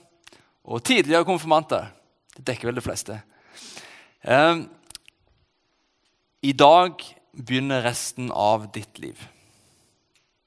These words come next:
Før i tiden, når du var konfirmant, da var du liksom blitt voksen. Og på en måte så er jo det,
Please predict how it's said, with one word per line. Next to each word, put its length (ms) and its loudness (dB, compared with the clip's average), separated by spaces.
Før 320 2
i 80 -2
tiden, 240 2
når 140 2
du 100 -2
var 240 4
konfirmant, 800 -2
da 80 -10
var 160 -4
du 80 -8
liksom 320 -10
blitt 380 -12
voksen. 400 -6
Og 480 -2
på 60 -8
en 80 -8
måte 180 -6
så 160 -6
er 80 -2
jo 140 -4
det, 180 -6